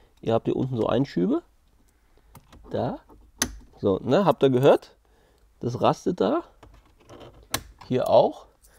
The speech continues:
Auf der Oberseite, ganz interessant, muss dieser Haken nach außen gerichtet werden. Also genau andersrum, wie das, wie das auf der Unterseite der Fall ist. Na. Äh. Da, zack.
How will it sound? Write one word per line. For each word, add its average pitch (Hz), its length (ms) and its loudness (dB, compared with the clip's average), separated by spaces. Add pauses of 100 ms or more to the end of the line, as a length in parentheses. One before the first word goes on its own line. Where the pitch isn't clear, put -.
(380)
Auf - 120 -2
der - 180 2
Oberseite, 147 520 4
ganz 131 200 0
interessant, 135 540 -2
muss 139 240 0 (140)
dieser 131 360 4
Haken 170 320 2
nach 139 180 -2
außen 185 460 0
gerichtet 107 460 -2
werden. 131 320 4
Also 120 180 2
genau 123 280 2
andersrum, 143 640 0
wie 135 80 -2
das, 123 420 -4 (640)
wie 123 120 -4
das 123 140 -2
auf - 200 -6
der - 200 -8
Unterseite 208 600 -2
der 113 120 -2
Fall 123 260 -2
ist. - 280 -12 (1900)
Na. 165 200 -12 (1300)
Äh. 139 160 -10 (1600)
Da, 240 300 4
zack. - 380 -6